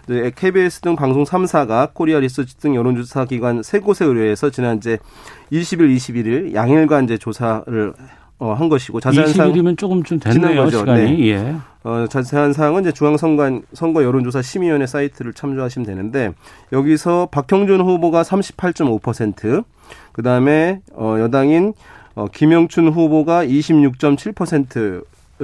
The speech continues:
Speaker 1: 얻었거든요.
Speaker 2: 네.
Speaker 1: 그래서 십일 점 팔 퍼센트 포인트 차이로, 어, 제일 야당인 이제 국민의힘 박형준 후보가 여당인 김영춘 후보를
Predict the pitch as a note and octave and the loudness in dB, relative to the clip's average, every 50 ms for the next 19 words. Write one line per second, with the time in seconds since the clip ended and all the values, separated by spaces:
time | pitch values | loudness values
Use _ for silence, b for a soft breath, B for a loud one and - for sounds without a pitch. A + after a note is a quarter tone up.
0 | B2+ B2 A#2 A2 F#2 A2+ G#2+ A#2+ A#2 - A2 G2+ G2+ B2 C#3+ C#3 C3 A#2 G#2+ F#2+ | -4 -2 -2 -2 -4 -4 -6 -6 -6 -6 -6 -6 -4 -4 -2 0 0 2 2 2
1 | C#3+ C#3 C3 - - G#3+ G#3 F#3+ F3+ F3 D#3+ - E3+ D#3+ D#3+ - G3 G3 F#3+ - | 0 -2 -2 -4 -6 -6 -2 -2 -2 -2 -2 -2 -2 -4 -2 -4 -6 -6 -4 -6
2 | F#3 - F3+ D#3+ D#3 - C#3+ - - - D3+ C#3+ C#3 C3 B2+ B2+ B2+ - - C#3+ | -6 -6 -6 -8 -8 -10 -10 -8 -6 -4 -2 -2 -2 -4 -6 -10 -12 -8 -8 -6
3 | B2+ A#2 A2+ D#3 F3+ A3 A#3+ B B B B B B B B B B B B - | -6 -4 -2 -2 -2 -2 -4 B B B B B B B B B B B B -8
4 | G2+ G#2 G#2+ G#2 G#2 G#2 G2 - - C3 C3+ C3+ B2+ B2+ B2 A#2 B2+ C3 D3+ F3 | -6 -4 -4 -4 -4 -6 -6 -4 -2 0 0 2 0 0 -2 -2 -2 -2 -2 -2
5 | G3 F#3 D3 C3+ B2+ - C#3+ C#3+ D3+ D3 D3 D3 D3+ C#3+ - A2+ - - E3 E3+ | -2 -4 -6 -8 -4 -2 2 2 4 4 4 4 2 0 -2 -6 -6 -2 0 0
6 | E3+ E3 E3 D#3 D#3 C3+ A#2+ A2 F#2+ G2 F#2+ A2+ E3 G3 B B B B B B | 2 2 2 2 0 -2 -4 -6 -6 -4 -4 -4 -4 -6 B B B B B B
7 | B B - G#2+ A#2 A#2 C3 B2+ B2+ C3 C#3+ D3 D3+ D3+ D3+ - _ - C3 B2+ | B B -6 -4 -2 0 0 0 2 2 2 2 2 0 -2 -6 _ -10 -10 -6
8 | - D3 D#3+ E3 D#3+ D#3 - E3 D#3 D3 C#3+ F3+ E3 D#3 D3+ D3 C#3+ C#3 D#3+ G3 | -2 0 2 2 0 0 2 2 2 2 0 -2 -2 0 0 0 2 2 2 2
9 | G#3 A#3 B3 | 2 0 0